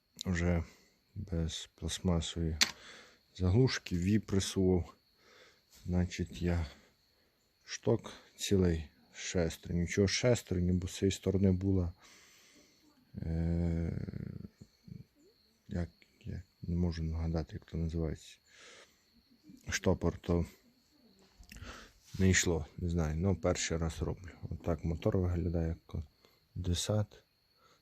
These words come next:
Треба буде, може, ящик дерев'яний тут зроблю, бо що. Планую ще зняти ці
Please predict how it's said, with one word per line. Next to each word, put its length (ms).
Треба 220
буде, 280
може, 280
ящик 420
дерев'яний 440
тут 200
зроблю, 340
бо 160
що. 240
Планую 360
ще 220
зняти 580
ці 240